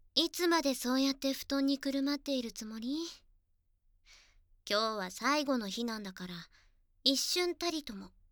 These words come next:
無駄にできる時間なんてないわよ。あ、やっと起きた。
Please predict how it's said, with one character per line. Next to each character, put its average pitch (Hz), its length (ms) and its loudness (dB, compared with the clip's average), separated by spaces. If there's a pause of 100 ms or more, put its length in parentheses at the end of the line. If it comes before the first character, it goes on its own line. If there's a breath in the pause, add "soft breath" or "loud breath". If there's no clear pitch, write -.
(160)
無 196 120 -6
駄 233 120 -2
に 233 160 -2
で 226 100 -6
き 240 100 -8
る 202 120 -6
時 185 120 -8
間 190 220 -6
な 208 140 -6
ん 190 40 -12
て 180 100 -14
な 285 180 -2
い 320 80 -4
わ 220 100 -6
よ。 240 120 -6 (2250)
あ、 - 60 -10 (1300 loud breath)
や 359 80 0
っ - 40 2 (260)
と 294 80 -6 (160)
起 - 120 0
き - 40 -12
た。 220 80 -4